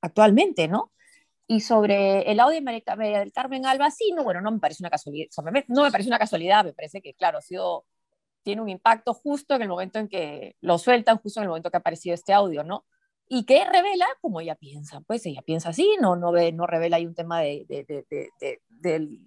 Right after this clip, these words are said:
robos o corrupción, sino de descon-, desconexión con la realidad. Creen que lo apoya el pueblo, está con ellos.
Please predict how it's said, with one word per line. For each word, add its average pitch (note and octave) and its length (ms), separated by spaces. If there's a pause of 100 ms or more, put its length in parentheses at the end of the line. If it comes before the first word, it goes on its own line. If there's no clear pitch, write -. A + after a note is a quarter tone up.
(300)
robos C#4 680
o F3+ 260
corrupción, F#3 440
sino A#3+ 260
de F3 420 (840)
descon-, E3 400
desconexión F3 680
con G4 120
la D4 80
realidad. E3 480
Creen B3 220
que D#4 80
lo G#3 60
apoya A3 280
el A#3+ 140
pueblo, C4+ 440
está C4 240
con G3 160
ellos. G3+ 680